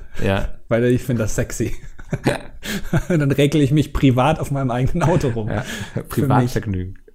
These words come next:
Speaker 2: Ja.
Speaker 1: Ja.
Speaker 2: Äh, nee, ich, ich hab übrigens mal gelernt, dass man das eigene Auto nicht, äh, im öffentlichen Verkehrsraum waschen darf. Ist auch verboten.
Speaker 1: Ja.
Speaker 2: Also du musst dafür an so einen speziellen Platz, du darfst es, glaub ich, nur mit, äh, normalem Wasser abspritzen, aber nicht mit irgendwelchen,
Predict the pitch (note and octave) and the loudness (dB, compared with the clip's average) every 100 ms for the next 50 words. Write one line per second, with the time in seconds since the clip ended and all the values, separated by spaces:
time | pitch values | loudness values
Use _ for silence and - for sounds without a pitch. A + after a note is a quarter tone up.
0 | - B2+ E2+ - - E3+ C#3+ - B2 B2 | -4 -2 -2 -8 -14 -10 -8 -4 -2 -2
1 | A#2+ D#3+ C3 D3+ F3+ D#3 D3 G#3+ A3+ G3+ | -4 0 2 4 4 2 2 0 0 0
2 | G#3 F#3 F#3 D3 C#3 D3 G3+ F#3 E3 D3 | 0 -2 -2 0 0 0 0 -2 -2 -2
3 | D3 - - C#3 A#2 - C#3+ G3 A3+ - | -4 -10 -6 -2 -2 0 2 2 2 2
4 | E3+ G#3 A3 G3+ - B2 F3+ - - - | 2 2 -2 -4 -2 0 2 -2 -8 -16
5 | - _ - D3 D3 C#3+ C#3+ - D3+ C#3 | -20 _ -8 -2 0 0 0 -2 -2 -2
6 | D#3 F#3+ A3+ G3 E3 D#3 C#3+ D#3+ E3 C#3 | 0 0 0 0 0 -2 0 0 0 -2
7 | B2+ G3 - F#2 F2 F2 - - - - | 0 -2 -2 -6 -6 -10 -12 -16 -20 -8
8 | A#3 - G2 F#2+ F2+ F#2+ - - - C3+ | -6 -4 -4 -4 -6 -10 -12 -6 2 4
9 | A2 C3 - - - - A#2+ A#2 B2 C3+ | 4 0 -10 -20 -20 -12 -4 0 2 2
10 | G#3 - F#3+ - G3 E3 D#3 D#3 D#3 D3 | 0 0 0 2 2 4 2 2 0 0
11 | D#3 - D3+ D3 D3 - C3 C3+ E3+ A3 | -4 -2 0 0 0 0 0 0 0 0
12 | - D#3+ F#3 F3+ E3 - D3 C#3 C#3 C3+ | 0 0 0 -2 -2 -4 -2 0 2 2
13 | C3 - C#3 B2+ C3+ C#3 C3+ D#3+ G3+ G3+ | 0 -6 -4 0 2 2 0 0 -2 -2
14 | F3 - - - _ - - - - F#3+ | -4 -6 -12 -14 _ -20 -12 -6 -4 -4
15 | - - G3+ G#3 D#3 C#3+ C#3 E3 E3 D#3 | -6 -6 -6 -4 -2 0 0 0 0 -2
16 | - - D3 D3 D3 C3+ C#3 B2+ B2+ | -4 -2 -2 2 2 2 2 2 0